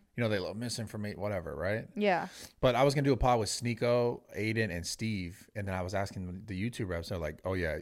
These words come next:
Speaker 1: Steve, no way." And I was like, so I thought Sneeko was good for a second, but then I don't think he's good either.
Speaker 2: I don't think he is either.
Speaker 1: Like,
Speaker 2: Or
Speaker 1: they're
Speaker 2: else
Speaker 1: just gonna pull it down.
Speaker 2: Steiny would have put it on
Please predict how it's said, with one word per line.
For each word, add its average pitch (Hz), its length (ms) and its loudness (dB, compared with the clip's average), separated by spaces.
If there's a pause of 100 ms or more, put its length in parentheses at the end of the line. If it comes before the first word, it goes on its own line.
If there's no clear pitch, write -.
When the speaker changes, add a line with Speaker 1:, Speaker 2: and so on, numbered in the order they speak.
Speaker 1:
Steve, 104 340 -4
no 90 120 -2
way." 87 360 0 (340)
And 92 100 -6
I 90 80 -4
was 90 120 -6
like, 80 160 -6 (340)
so - 160 -6
I 101 60 0
thought 120 160 0
Sneeko 107 260 -2
was 127 120 2
good 131 140 2
for 131 120 0
a 120 60 2
second, 127 260 2
but 101 100 -2
then 90 280 -2 (440)
I 92 60 0
don't 95 160 0
think 85 100 -4
he's 80 120 -6
good 80 140 -2
either. 71 380 -4 (220)
Speaker 2:
I 202 60 6
don't 202 140 4
think 226 120 0
he 208 80 2
is 190 160 0
either. 190 180 0
Speaker 1:
Like, - 100 -8
Speaker 2:
Or 202 120 8
Speaker 1:
they're - 80 -
Speaker 2:
else 240 60 2
Speaker 1:
just - 100 -6
gonna 107 100 -2
pull 98 220 -2
it 87 60 -6
down. 90 260 -4
Speaker 2:
Steiny 208 440 -2
would 196 120 0
have 190 100 0
put 196 160 0
it 180 240 0
on 170 400 -2